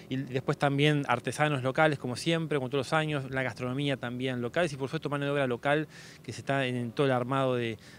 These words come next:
de, de este evento, que es un evento muy importante, muy masivo. Así que la verdad que muy contentos y muy ansiosos, el día pinta espectacular, así que como siempre le decimos,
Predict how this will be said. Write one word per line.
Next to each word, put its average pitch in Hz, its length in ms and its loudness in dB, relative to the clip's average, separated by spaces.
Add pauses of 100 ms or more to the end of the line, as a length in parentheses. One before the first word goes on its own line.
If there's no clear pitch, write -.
(120)
de, 123 140 -4
de 127 120 -4
este 123 160 -4
evento, 139 280 0
que 123 80 -4
es 120 100 -6
un 123 60 -4
evento 120 400 -2
muy 123 360 -2
importante, 123 540 -4
muy 123 120 -4
masivo. 151 480 -6 (240)
Así - 160 -6
que 127 40 2
la 123 60 2
verdad 143 120 2
que 147 80 -2
muy 160 120 0
contentos 160 480 0
y 143 60 -6
muy 143 140 -2
ansiosos, 160 440 -2
el 127 160 -2
día 139 340 2 (200)
pinta 135 320 -2
espectacular, 123 640 0
así 165 140 -2
que 160 60 4
como 135 140 0
siempre 160 260 -2
le 156 60 2
decimos, 202 440 -2